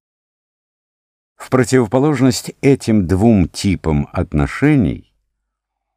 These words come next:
накопительский тип ориентации предполагает уединенность, отсутствие контактов с людьми.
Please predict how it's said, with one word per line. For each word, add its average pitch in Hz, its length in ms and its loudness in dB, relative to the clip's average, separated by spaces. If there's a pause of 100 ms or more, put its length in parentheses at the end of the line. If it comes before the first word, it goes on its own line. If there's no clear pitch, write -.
(200)
накопительский 101 1080 0
тип - 340 -6
ориентации 73 1000 -6 (680)
предполагает 120 960 0 (260)
уединенность, 110 1500 2 (220)
отсутствие 123 720 0
контактов 101 920 -2
с - 120 -10
людьми. 80 560 -2